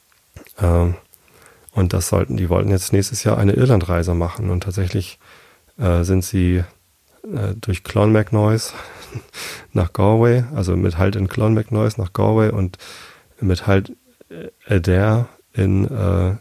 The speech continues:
im Ring of Kerry angefangen. Also ziemlich genau die Strecke, die wir auch gefahren sind, äh, außer dass sie nicht nach Inishmore rübergefahren sind, aber auch Cliffs of Moher.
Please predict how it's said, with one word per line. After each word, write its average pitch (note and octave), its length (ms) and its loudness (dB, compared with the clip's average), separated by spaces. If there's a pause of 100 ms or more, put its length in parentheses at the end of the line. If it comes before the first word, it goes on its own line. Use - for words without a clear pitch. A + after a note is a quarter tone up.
im G2+ 160 -2
Ring G2 140 2
of F2+ 120 -2
Kerry G#2+ 280 4
angefangen. F2 380 -2
Also F2+ 160 -4
ziemlich G#2 360 0
genau F#2+ 360 2
die F#2 280 -4 (380)
Strecke, - 300 -4
die F#2 80 2
wir F2+ 140 4
auch A2 140 0
gefahren F2+ 460 0
sind, A2 320 -2 (200)
äh, G2+ 300 -6
außer F#2 320 0
dass F#2 200 -2
sie F#2+ 120 -2
nicht F#2 340 -2
nach G2 120 -4
Inishmore G2+ 420 2
rübergefahren F#2 540 0
sind, G2 140 0
aber F#2 240 0
auch G2+ 120 0
Cliffs - 260 -4
of F2+ 140 -2
Moher. F#2 320 2